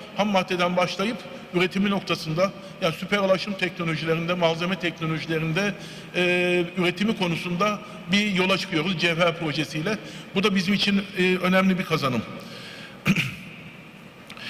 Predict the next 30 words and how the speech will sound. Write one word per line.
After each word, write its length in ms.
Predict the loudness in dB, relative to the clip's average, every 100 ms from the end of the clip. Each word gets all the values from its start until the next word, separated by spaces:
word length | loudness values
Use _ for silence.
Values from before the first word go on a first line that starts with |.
| -12 -12 -14 -16 -18 -18 -18 -18 -18 -16 -16 -16 -16 -16 -14 -16 -12 0
Tabii 260 | 2 2
ki 360 | 0 0 2 0 -4 -10 -6
biz 220 | -4 -4 -2
tei'ni 440 | 0 2 2 -2 -4 -2
en 80 |
azından, 440 | -2 0 0 0 0 -4
tabii 180 | -4 -2
ki 100 | 0
ben 160 | 0 2
burada 220 | 0 2
baktığım 360 | 0 0 -4
zaman 320 | -2 0 2 2
nasıl 220 | 0 0
görüyorum, 400 | 2 4 2 0 -8 -12 -8 -2
e, 120 | -2
tei 140 | 0 0
ile 180 | 2 2
olan 380 | 2 2 0
birlikteliğin 760 | 0 0 0 0 0 2 2 0 -4 0
arkasındaki 680 | 0 0 -4 -2 -2 -2 -2
motivasyonu? 760 | -2 2 2 0 -2 -4 -4 -6 -14 -16 -16 -4
Tabii 160 | -2
ki 120 | -2 0
tübitak 380 | 0 0 0
olarak 320 | 4 4 4 0
bizim 220 | -2 -4
iki 200 | 0 2
ana 120 | 2
eksenimiz 520 | 0 0 2 2 2
var. 120 | 0